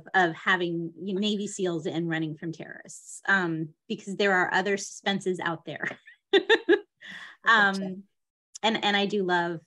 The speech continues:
Speaker 1: like I said, I really do love police procedurals, um, and they are scarce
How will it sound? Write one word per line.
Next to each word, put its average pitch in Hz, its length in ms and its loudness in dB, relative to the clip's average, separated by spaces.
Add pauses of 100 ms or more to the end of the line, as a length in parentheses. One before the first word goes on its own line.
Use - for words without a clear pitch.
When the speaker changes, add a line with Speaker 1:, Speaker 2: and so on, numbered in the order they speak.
(180)
Speaker 1:
like 185 200 0
I 165 60 -2
said, 156 200 -8
I 180 60 0
really 180 400 2
do 160 200 0
love 156 220 -4 (100)
police 143 220 -8
procedurals, - 960 -14
um, 170 280 -2
and 180 200 -4
they 170 140 -4
are 165 260 -4
scarce - 1300 -10